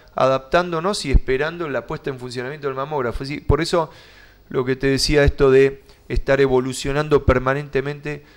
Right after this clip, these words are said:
con la tecnología y la incorporación de recursos humanos. Es un área, eh, que tiene que tener una agilidad importante y atrás de eso estamos.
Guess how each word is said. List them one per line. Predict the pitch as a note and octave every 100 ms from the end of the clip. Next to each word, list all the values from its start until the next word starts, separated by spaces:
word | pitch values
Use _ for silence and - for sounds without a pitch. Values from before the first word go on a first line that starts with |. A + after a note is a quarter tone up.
| _
con | - B2
la | A#2+ A#2
tecnología | A#2+ A#2+ A#2+ A#2 G#3+ G#3+
y |
la | C3+
incorporación | A#2+ A#2+ - A#2+ A2 C3+
de | B2+
recursos | A#2 A#2 C3 A#2+ B2 -
humanos. | A#2+ G#2+ F#2 F#2 - - _ -
Es | C3+ -
un | C#3 C3+ C3 C3+
área, | D3 E3+ F3 F3+ - - _ - -
eh, | A#2+ A2+ A2 A2 G#2 - -
que | A#2 A2 A2 G#2+
tiene | D3+ D3
que | B2
tener | B2
una | B2 A#2
agilidad | - A2+ A#2 B2
importante | B2 A#2+ A2+ C#3 D#3 E3+ F3 -
y | A#2
atrás | A2 A#2+ A#2
de |
eso | A#2 -
estamos. | A2 - D#3+ D3+ C#3+ -